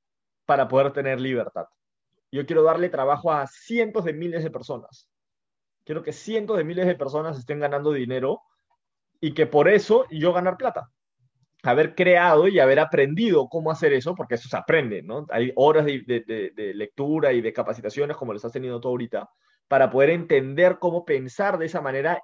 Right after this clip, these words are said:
y tener las herramientas para volverlo realidad. Pero, ¿qué pasa si tenemos a cientos de miles de personas de ganando trescientos, quinientos, mil dólares? Nos volvemos dispensables.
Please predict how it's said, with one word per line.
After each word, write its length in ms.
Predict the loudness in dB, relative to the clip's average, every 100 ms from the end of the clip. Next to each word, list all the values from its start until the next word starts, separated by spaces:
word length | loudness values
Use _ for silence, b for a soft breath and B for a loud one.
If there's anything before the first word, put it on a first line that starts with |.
| -8
y 260 | -8 -6
tener 240 | -4 -4 -2
las 180 | -2 -2
herramientas 420 | -4 -4 -6 -6
para 280 | -4 -4 -6 _ -8
volverlo 400 | -4 0 2 2
realidad. 460 | 0 0 0 -2 -8 _ _ _ _ _ _ _ _ _ _ _ _ _ _ _ _ -20 _ _ _ _ _ _
Pero, 260 | 0 0 2
¿qué 120 | 0
pasa 280 | 0 -4 -4
si 120 | -4
tenemos 380 | -4 -2 -4 -8
a 80 |
cientos 480 | -12 -8 -6 -4 -2
de 80 | -4
miles 220 | -4 -6
de 20 |
personas 340 | -6 -6 -4 -4
de 80 | -4
ganando 360 | -4 -4 -4
trescientos, 420 | -4 -6 -6 -6
quinientos, 420 | -8 -8 -6 -6 -6
mil 200 | -4 -2
dólares? 440 | -2 -4 -10 _ _ _ _ _ _ _ _ _ _ _ _ _ _
Nos 180 | -6 -2
volvemos 440 | 0 -2 -2 -4 -8
dispensables. 1500 | -20 -18 -8 -4 -2 -4 -10 -10 -8 -6 -6 -8 -14 _ _